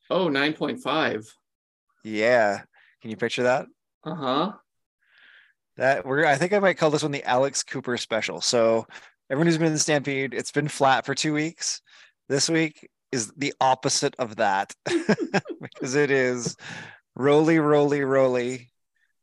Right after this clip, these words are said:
Speaker 2: through. You gotta do the little tiny square backwards. So the uphill sprint version, the, the counterclockwise direction around the little sprinty bits. And then you're gonna do the K O M and then back down the K O M.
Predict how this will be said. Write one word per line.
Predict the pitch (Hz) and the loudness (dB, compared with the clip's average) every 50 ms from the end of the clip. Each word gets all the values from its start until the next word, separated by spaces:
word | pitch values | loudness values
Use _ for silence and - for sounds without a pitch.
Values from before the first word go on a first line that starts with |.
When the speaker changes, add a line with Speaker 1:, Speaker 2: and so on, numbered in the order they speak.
| _ _ | _ _
Speaker 2:
through. | 135 131 131 131 127 131 131 127 127 123 - - | -4 0 0 2 2 4 4 2 2 0 -2 -4
You | 120 120 131 | -2 0 0
gotta | 131 131 | 2 2
do | 127 135 | 0 0
the | 117 | 0
little | 120 123 127 131 | 0 0 -2 -2
tiny | - - 131 127 127 127 | 0 -2 -2 0 -2 -2
square | 120 - - - 123 120 117 117 117 117 110 | -4 -4 -4 -2 0 2 2 2 2 0 0
backwards. | - 117 113 113 110 - 107 98 101 104 107 - - | 2 2 2 2 2 0 -6 -10 -10 -8 -8 -8 -8
So | - 110 | -6 -6
the | 104 110 104 | -4 -2 -2
uphill | 113 - - 127 117 110 | -2 -2 -2 -4 -4 -4
sprint | - - - - 113 113 - - - - _ _ - - - _ _ _ - | -4 -6 -6 -4 -4 -6 -6 -10 -18 -20 _ _ -20 -20 -20 _ _ _ -16
version, | - - 113 110 107 98 110 113 110 107 | -8 -6 -4 -4 -4 -4 -6 -8 -8 -8
the, | 107 110 107 107 107 104 95 - | -8 -8 -8 -8 -8 -10 -14 -12
the | - 110 104 98 98 95 92 - | -10 -6 -6 -6 -6 -8 -10 -12
counterclockwise | - - 107 110 107 - 113 101 - - 110 104 110 - - 107 107 110 107 95 | -8 -6 -4 -4 -4 -4 -6 -4 -2 -2 0 0 -2 -2 -4 -2 -2 -2 -4 -4
direction | - 98 101 101 104 - - 110 | -6 -6 -6 -4 -4 -6 -6 -6
around | 104 98 98 101 101 101 | -6 -6 -6 -6 -8 -8
the | 107 | -8
little | 113 113 113 | -10 -10 -8
sprinty | 107 - - 117 113 104 107 101 | -10 -8 -8 -8 -8 -8 -10 -8
bits. | 95 98 - - - - - _ _ _ - - - - - _ _ _ _ - | -8 -8 -8 -10 -12 -14 -14 _ _ _ -20 -20 -20 -20 -20 _ _ _ _ -10
And | 113 117 | -6 -2
then | 120 120 123 127 | -2 0 0 0
you're | 123 120 | 0 0
gonna | 123 123 | -2 -2
do | 113 123 127 113 | -2 -2 -2 0
the | 120 120 117 - _ - | 0 0 0 -2 _ -6
K | - 127 131 135 | -2 2 4 4
O | 139 | 4
M | 131 120 117 127 160 160 _ _ _ _ _ _ _ _ _ _ _ _ _ _ _ _ _ _ _ _ _ _ - | 4 2 0 -2 -6 -10 _ _ _ _ _ _ _ _ _ _ _ _ _ _ _ _ _ _ _ _ _ _ -16
and | - 110 | -12 -12
then | 113 113 | -10 -4
back | 107 123 123 123 120 | 0 0 0 0 0
down | 127 135 123 120 | -2 -4 -4 -6
the | 123 | -6
K | 117 - 127 127 123 | -6 -4 -2 -2 0
O | 123 | 0
M. | 123 120 117 117 117 120 113 | 0 0 -2 -2 -4 -8 -10